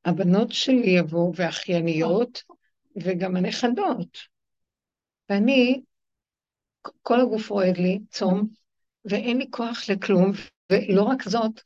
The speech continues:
גם, אה, השיעור בבני ברק, אה, ממש הת-, לא הייתי אצלם הרבה זמן, ואחר כך כבר חגים. "תבואי, תבואי לשיעור, במקום ראשון, תבואי שני, תבואי, תבואי, את חייבת לבוא", אבל אני לא יכולה, יש לנו כאן סעודה הערב.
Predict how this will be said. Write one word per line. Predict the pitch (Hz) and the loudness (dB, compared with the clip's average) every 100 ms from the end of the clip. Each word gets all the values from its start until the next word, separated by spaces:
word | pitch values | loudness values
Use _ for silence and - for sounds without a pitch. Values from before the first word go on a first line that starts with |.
| - - _ 208 | -20 -20 _ -4
גם, | 175 175 170 | 0 2 2
אה, | 170 165 - _ _ _ - | 2 0 -6 _ _ _ -6
השיעור | 180 - 202 220 | -4 2 2 2
בבני | 180 196 208 | 0 0 0
ברק, | 208 202 - | 0 -4 -4
אה, | 214 180 180 _ 175 | -2 -2 -4 _ -4
ממש | 175 202 - | -2 -2 -4
הת-, | 220 - - | -8 -8 2
לא | 180 | 4
הייתי | 214 220 - | 4 0 -4
אצלם | - 214 185 | -2 -2 0
הרבה | 165 170 | 0 0
זמן, | 170 185 190 | 0 0 0
ואחר | 175 170 190 | -2 -2 -2
כך | 185 - | -4 -6
כבר | 202 | -2
חגים. | 180 - 180 180 185 208 _ _ _ _ _ _ _ _ - | -2 2 4 4 4 2 _ _ _ _ _ _ _ _ -2
"תבואי, | 233 240 269 277 - - | 0 6 6 4 -2 -6
תבואי | 214 220 240 | -2 0 0
לשיעור, | 220 - 220 - | -2 -2 -4 -4
במקום | 190 196 254 233 | -4 -2 0 0
ראשון, | 214 285 220 | 0 2 2
תבואי | 202 202 220 | 2 4 2
שני, | 214 180 | 2 -2
תבואי, | - 247 262 233 - | -2 0 0 0 -4
תבואי, | 226 262 285 | -2 -2 -2
את | - | -4
חייבת | - 240 233 | -4 -4 -4
לבוא", | 214 | -4
אבל | 180 190 | 0 2
אני | 208 | 2
לא | 254 | 2
יכולה, | 285 | 0
יש | 214 | -2
לנו | 240 220 - _ - | -2 -2 -6 _ -2
כאן | 220 226 | -2 -2
סעודה | 254 233 220 - | -8 -8 -6 -8
הערב. | 277 196 165 | -4 0 0